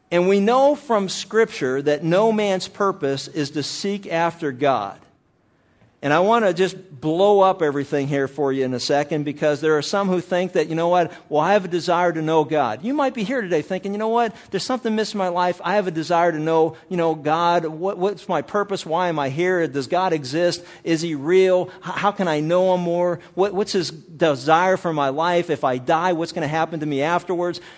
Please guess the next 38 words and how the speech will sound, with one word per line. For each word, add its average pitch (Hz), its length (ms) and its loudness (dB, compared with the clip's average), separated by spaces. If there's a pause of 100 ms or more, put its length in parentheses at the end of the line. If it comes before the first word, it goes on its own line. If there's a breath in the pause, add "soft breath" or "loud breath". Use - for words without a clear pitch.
(100)
You 233 80 -2
know, 226 80 4
we 269 340 0
think 202 560 -2
that 165 260 4
it's 170 280 -2 (160)
us 185 480 -2 (140)
who 185 200 4
are, 175 220 4
you 175 260 -4
know, 165 120 2
we're 226 220 6
initiating 180 680 2
this 151 300 0
search 202 520 0
or 156 60 -2
pursuit 185 520 -2
for 160 180 -4
God. 123 440 0 (420 soft breath)
So - 140 2
we 180 140 6
read 233 240 0
this 196 120 -2
text 214 320 0
and 185 60 -2
it 160 60 -4
says, 165 260 2
"Oh, 233 220 4
Zacchaeus' 170 680 0
purpose 165 600 -2 (160 loud breath)
was 165 220 2
to 165 120 -2
seek - 640 -4
to 196 100 0
know 196 300 6
who 226 160 0
Jesus 247 580 0
was." 131 540 -4